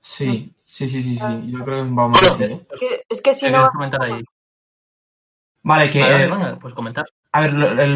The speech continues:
Speaker 1: el del principio solo lo voy a resumir un poco y ya está. Eh, por si acaso los que están aquí lo han visto hace tiempo, pues lo resumo un poco. Que básicamente nos muestran a una pareja que se acaban, se acaban de mudar, ¿no?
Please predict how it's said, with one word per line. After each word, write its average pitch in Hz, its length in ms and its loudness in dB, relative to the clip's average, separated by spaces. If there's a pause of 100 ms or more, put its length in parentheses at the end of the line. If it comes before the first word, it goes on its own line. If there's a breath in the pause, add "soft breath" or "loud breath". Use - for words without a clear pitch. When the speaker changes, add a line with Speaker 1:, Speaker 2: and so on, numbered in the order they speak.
(200)
Speaker 1:
el 143 360 -2
del 143 120 2
principio 170 220 2
solo 214 180 2
lo 170 80 2
voy 160 80 4
a 160 60 -2
resumir 156 540 -4
un 156 80 -4
poco 180 160 -2
y - 20 -2
ya 131 80 0
está. 120 220 -8 (680)
Eh, 131 480 0
por 127 120 -4
si 127 180 -4
acaso 127 320 -2
los 139 140 -6
que 139 80 -10
están 135 160 -4
aquí 135 240 -6
lo 135 100 -2
han 131 60 -2
visto 131 140 -8
hace 123 120 -10
tiempo, 143 240 -8
pues 143 140 -6
lo 117 60 -4
resumo 120 260 -8
un 107 40 -8
poco. 104 240 -10
Que 107 60 -10
básicamente 147 880 -4 (340)
nos 135 140 -2
muestran 131 320 0
a 135 40 0
una 131 160 0
pareja 175 380 2
que 190 80 -2
se 139 100 -8
acaban, 131 640 -2
se - 120 -12
acaban 139 180 0
de 165 60 0
mudar, 131 320 2
¿no? 143 300 0